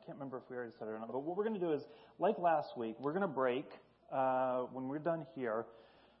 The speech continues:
We're gonna take a quick break, fifteen minutes. So if you've got kids, you can go get your kids. If you need to leave, you can leave. If you wanna run over and get a quick Taco Bell bag, you can do that too. Like,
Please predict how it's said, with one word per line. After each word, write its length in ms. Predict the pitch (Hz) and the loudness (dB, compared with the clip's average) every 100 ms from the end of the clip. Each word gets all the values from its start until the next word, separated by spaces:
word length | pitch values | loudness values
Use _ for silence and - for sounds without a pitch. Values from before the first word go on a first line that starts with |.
| _ - | _ -2
We're 120 | 143 | 2
gonna 100 | 175 | 2
take 220 | 202 190 | 0 -4
a 40 | |
quick 240 | 156 220 240 | -2 -2 -2
break, 380 | 175 143 143 151 | 2 2 2 0
fifteen 340 | - 190 226 202 | -4 -4 -4 -2
minutes. 280 | 156 160 - | 0 0 -4
So 60 | 151 | -8
if 80 | |
you've 140 | 139 156 | -8 -2
got 200 | 180 - | -2 -2
kids, 300 | 165 156 143 | -4 -4 -6
you 80 | 131 | -10
can 120 | 139 | -6
go 60 | |
get 220 | 135 143 151 | -6 -6 -10
your 80 | - | -10
kids. 320 | 131 135 131 | -4 -2 -4
If 120 | 120 | -6
you 60 | 135 | -8
need 160 | 139 135 | -8 -6
to 60 | |
leave, 320 | 135 127 135 120 | -4 -2 -4 -6
you 80 | |
can 160 | 113 135 | -8 -6
leave. 300 | 123 123 123 | -4 -4 -6
If 120 | 110 - | -10 -8
you 80 | |
wanna 100 | 123 | -8
run 160 | 123 120 | -6 -2
over 240 | 127 127 | -2 -2
and 80 | 120 | -6
get 100 | 120 | -6
a 40 | 120 | -6
quick 260 | 143 139 | -6 -6
Taco 240 | 123 - 120 | -6 -6 -4
Bell 200 | 113 110 | -4 -2
bag, 260 | 113 110 110 | -4 -4 -6
you 80 | |
can 140 | 107 113 | -12 -14
do 100 | 110 | -12
that 200 | 113 120 | -10 -12
too. 240 | 107 107 104 - - - - | -10 -12 -12 -18 -20 -16 -6
Like, 220 | 110 | -6